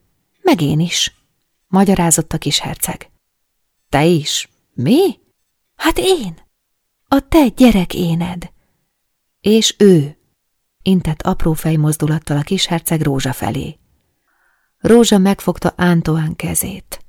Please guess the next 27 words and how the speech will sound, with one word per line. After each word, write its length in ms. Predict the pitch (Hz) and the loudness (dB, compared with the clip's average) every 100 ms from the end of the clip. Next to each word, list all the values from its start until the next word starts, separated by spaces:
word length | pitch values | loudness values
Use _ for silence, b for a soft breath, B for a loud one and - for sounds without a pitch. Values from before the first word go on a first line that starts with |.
| _ _ _ _ _ _ - | _ _ _ _ _ _ 0
„Olyan 280 | 196 190 | 4 4
sétára 500 | 185 185 175 180 170 | 2 0 0 0 0
viszlek 380 | 170 175 - 170 | 0 -2 -2 -2
magammal, 640 | 165 160 170 165 165 170 165 b b b - | 0 0 0 2 0 -2 -6 b b b -2
amelyen 420 | 180 180 175 165 | 0 2 2 0
lépteink 600 | 185 190 - 170 170 165 | 0 -2 -2 0 0 0
rendben 420 | 170 156 147 147 | 0 0 0 -2
követik 440 | 156 151 147 151 | -2 -4 -4 -4
egymást. 640 | 151 147 151 143 160 - - - _ _ _ _ _ | -4 -4 -4 -4 -6 -8 -14 -20 _ _ _ _ _
Odaültetlek 920 | - 180 180 170 165 160 160 - 156 | 2 4 6 4 2 0 -6 -4 -4
a 60 | 156 | -4
hegy 280 | 151 175 - | -2 -4 -4
tetejére, 640 | - 165 160 156 160 156 156 B B B | -6 -4 -2 0 0 -2 -6 B B B
ahonnan 460 | - 170 175 170 170 | -4 2 4 4 4
minden 380 | 208 226 190 170 | 4 4 4 0
vitás 400 | 165 160 160 - | -2 -2 -2 -2
kérdésed 560 | 160 156 156 - 151 | -2 0 -2 -2 -2
megoldódik, 880 | 165 170 175 170 175 175 185 - - _ _ _ _ | -2 -2 -2 -2 -4 -4 -6 -8 -18 _ _ _ _
és 220 | - 175 | -8 -6
hagyom, 380 | - 185 175 170 | -2 0 0 2
hogy 180 | 170 170 | 0 4
magad 400 | 196 185 156 151 | 4 6 2 2
szűrd 420 | - 165 151 - | 0 0 -2 -4
ki 140 | - | -6
ebből 380 | 143 156 143 143 | -4 -2 -2 -2
az 140 | 135 - | -2 -4
igazságodat. 920 | 127 143 - 147 - - 160 - | -4 -6 -6 -6 -8 -12 -14 -16